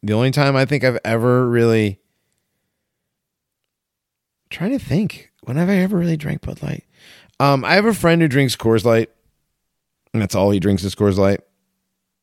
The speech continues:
So when I used to drink and, like, we were hanging out or whatever, that's all he had was Coors Light. So I'd have, like, a couple. You have to have a couple to even, like,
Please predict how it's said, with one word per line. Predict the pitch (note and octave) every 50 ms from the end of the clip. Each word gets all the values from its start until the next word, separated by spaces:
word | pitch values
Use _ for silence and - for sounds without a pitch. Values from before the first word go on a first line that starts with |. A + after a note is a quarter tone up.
| _ _ _ _ -
So | - G#2 G#2+
when | F#2+ F#2+
I | F#2 F#2 F#2
used | F#2+ F2+ -
to | - F2
drink | D#2+ F#2 F2+ F2+ - - - -
and, | F2 E2 E2 D#2+ D2
like, | - E2 E2+ - -
we | D#2 D#2+
were | E2 F2 F2+ E2+
hanging | F2 F2+ F2 E2+ E2+
out | E2 E2+ E2
or | E2
whatever, | D#2+ E2 E2 D#2 D#2 D#2+ D#2+ - - - - -
that's | - E2 D#2+ -
all | D#2+ D#2
he | D#2+ D2+
had | D2+ D2+
was | D2 C#2
Coors | - - C2 C#2
Light. | C2 C2+ C2+ C2
So | - C2
I'd | C2 C#2
have, | C#2+ C#2+ B1
like, | A1 A#1 A1+ - _ _ _ _ _ _ -
a | -
couple. | - - - - G1+ G1+ G1+ _ _ _ _ _ _ _ _ _ _ _ _ _ _ _ _ _ _ _ _
You | - F#2+ F#2+
have | G2 F#2+ F2
to | - F2
have | F2 E2+
a | D#2+ E2
couple | - - E2 - D2+ D2
to | C2 C#2
even, | D2+ D#2 C#2+ D2 D2
like, | D2 D2